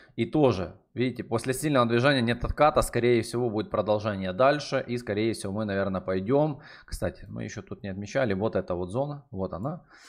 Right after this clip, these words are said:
Ноль два. Обратите внимание, укол здесь, здесь формировали, вот подтверждение, еще раз, потом тут пробивали, тестили, тестили и вниз. И отсюда начиналось это сильное движение. То есть вот это действительно будет целью этого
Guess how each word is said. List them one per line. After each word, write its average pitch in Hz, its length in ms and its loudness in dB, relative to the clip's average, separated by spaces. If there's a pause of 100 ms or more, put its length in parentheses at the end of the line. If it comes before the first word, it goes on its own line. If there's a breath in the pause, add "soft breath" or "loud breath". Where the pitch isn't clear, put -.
(240 loud breath)
Ноль 135 420 4
два. 90 420 -2 (180)
Обратите 104 440 -2
внимание, 127 400 2
укол 110 440 2
здесь, 131 380 2
здесь 110 300 2
формировали, 107 720 4
вот 107 200 2
подтверждение, 107 760 -2
еще 127 380 2
раз, 143 180 2
потом 107 380 -2
тут - 240 -4
пробивали, 117 680 4 (100)
тестили, 113 520 4
тестили 139 680 2 (220 loud breath)
и 120 100 2
вниз. 107 540 -4
И 104 100 -2
отсюда 123 320 2
начиналось 113 460 0
это 104 120 -6
сильное 104 300 -6
движение. 98 320 -4
То - 80 -14
есть 98 80 -10
вот 95 140 0
это 131 160 4
действительно 101 520 -4
будет 101 380 -2 (240 loud breath)
целью 127 600 2
этого 104 500 2